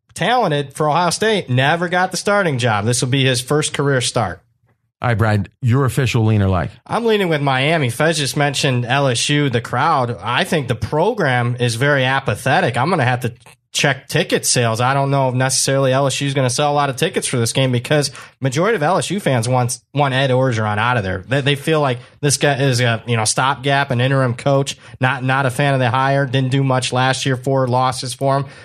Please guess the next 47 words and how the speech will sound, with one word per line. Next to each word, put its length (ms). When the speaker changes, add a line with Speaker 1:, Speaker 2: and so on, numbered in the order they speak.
Speaker 1:
So 500
I, 160
I'm 80
leaning 180
with 100
Miami. 460
I 200
got 180
the 80
better 240
head 160
coach, 260
in 60
my 140
opinion. 480
I 80
got 140
the 60
more 200
experienced 540
quarterback. 640
And 240
I 160
also 300
have 180
a 120
healthy 380
Miami 440
team 300
that, 160
when 200
healthy 340
last 300
year 80
on 80
offense, 460
did 160
start 240
the 60
season 340
ten 180
and 120
oh. 180
Speaker 2:
So 220
for 160
new 640
listeners, 760